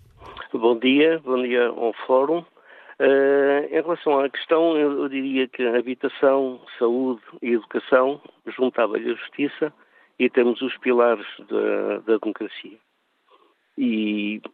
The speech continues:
e temos visto que estão todos muito débeis. Em relação à habitação e à questão, à questão de hoje, eh, eu, eu diria que, eh, estas medidas todas devem ser antecedidas de uma visão estratégica,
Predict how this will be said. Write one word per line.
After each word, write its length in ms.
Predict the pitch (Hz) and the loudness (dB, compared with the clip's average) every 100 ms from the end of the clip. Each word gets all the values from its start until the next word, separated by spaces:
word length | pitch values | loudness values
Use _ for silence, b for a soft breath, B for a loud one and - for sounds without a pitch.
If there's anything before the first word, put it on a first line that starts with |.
| - | -4
e 100 | 135 | 2
temos 280 | 131 123 107 | 4 4 2
visto 260 | 120 - | -4 -4
que 320 | 127 123 135 | 0 2 2
estão 280 | 135 - 117 | -2 2 2
todos 400 | - 120 113 107 | 2 -2 -2 -6
muito 280 | - 120 113 | -2 0 0
débeis. 360 | - 101 92 - - - _ | 0 -2 -2 -6 -6 -6 _
Em 100 | 143 | 2
relação 320 | 147 165 - | 4 2 2
à 60 | 147 | 2
habitação 560 | 127 127 117 - 123 104 | 2 -4 -6 -2 0 0
e 100 | 107 | -4
à 100 | 104 | -6
questão, 600 | - - 101 95 98 95 | -10 -8 -6 -6 -8 -8
à 60 | |
questão 320 | 98 - 101 95 | -8 -8 -6 0
de 80 | |
hoje, 260 | 107 117 120 - _ _ B B B | 2 2 -2 -10 _ _ B B B
eh, 520 | - 123 117 120 120 120 - B B B B B - _ _ | 4 4 6 2 0 -2 -10 B B B B B -20 _ _
eu, 140 | 220 202 | -4 -2
eu 340 | 196 185 185 | 0 2 2
diria 380 | 160 147 147 156 | 2 2 2 0
que, 380 | - 151 147 156 | 2 0 2 2
eh, 440 | 175 156 151 151 160 - | 2 2 4 2 -2 0
estas 360 | 180 156 160 | 0 0 -4
medidas 420 | 139 135 139 131 - | -2 0 0 -2 0
todas 380 | 151 139 151 131 | 0 2 0 0
devem 360 | 151 139 143 - | 2 2 0 0
ser 180 | 143 135 | 0 2
antecedidas 1000 | 147 139 - - 117 127 113 110 107 104 | 2 0 -6 -14 -4 -2 0 -2 -2 -4
de 80 | 123 | -2
uma 180 | 113 | -2
visão 320 | 110 110 120 107 | -2 -2 0 0
estratégica, 640 | - - 104 107 - - | -4 -10 -8 -8 -10 -16